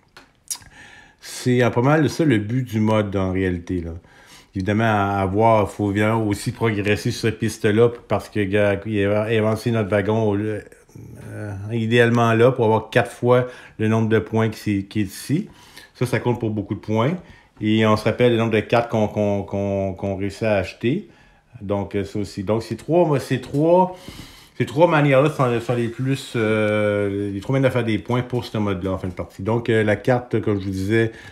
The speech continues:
de, de mettre de l'or, d'acheter un wagon, je pense que c'est tout, puis d'acquérir de la dynamite.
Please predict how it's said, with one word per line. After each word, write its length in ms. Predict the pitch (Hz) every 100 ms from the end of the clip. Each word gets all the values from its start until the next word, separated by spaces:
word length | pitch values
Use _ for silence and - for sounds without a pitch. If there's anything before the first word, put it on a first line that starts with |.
| - - _ -
de, 1040 | 104 113 110 110 107 104 101 98 101 110 104
de 120 | 104
mettre 160 | 113
de 60 | 107
l'or, 580 | 107 110 120 143 123 120
d'acheter 380 | 101 95 - 117
un 40 |
wagon, 540 | 107 101 107 117 131 127 - _ _ _ _ _ _ _ - - -
je 60 |
pense 180 | - 120
que 40 | -
c'est 100 | 101
tout, 160 | 131
puis 100 | 120
d'acquérir 480 | 107 101 110 101 117
de 40 | 107
la 80 |
dynamite. 580 | 95 95 95 90 87 -